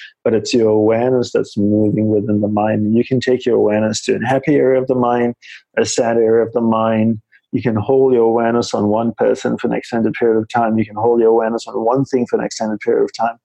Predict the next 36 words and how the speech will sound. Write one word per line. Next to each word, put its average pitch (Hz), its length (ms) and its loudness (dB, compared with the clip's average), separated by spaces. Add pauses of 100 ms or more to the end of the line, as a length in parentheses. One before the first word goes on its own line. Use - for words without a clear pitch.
(480)
But 120 100 -2
the 98 60 -2
key 208 260 0
is - 180 0
to 120 80 0
understand 113 600 0
the 110 60 0
separation 107 600 -2
between 110 340 -6
awareness 110 460 -4
and - 100 -10
the 113 60 -2
mind. 110 260 -4
And 104 140 -4
that's - 260 -4
really 113 300 2
what 104 180 2
you 101 160 4
want 101 240 -2 (680)
to 117 80 -2
know. 107 260 2
And, 107 300 0
and 123 220 0
once 147 420 0
you 107 160 2
grasp 110 540 0
this, 104 380 -2 (460)
to - 120 -2
me, 131 420 2
it's, 113 540 -4
it's - 260 -4
life-changing. 113 680 0
It's 101 160 -4
a - 20 -2
game 101 260 0
changer. - 480 -4